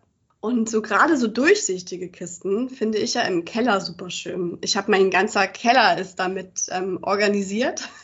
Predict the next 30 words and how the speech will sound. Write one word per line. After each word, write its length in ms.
<laughs> 160
strukturiert. 640
Ich 340
gehe 180
einfach 300
runter 340
und 100
sehe, 300
okay, 560
da 360
hab 220
ich 200
jetzt 380
die 320
Schleifsachen 840
drin, 400
da 240
ist 280
das 220
und 140
das 260
Werkzeug, 960
da 300
sind 200
die 80
Blumentöpfe, 1080
da 160
sind 180
die 100
Kabel. 640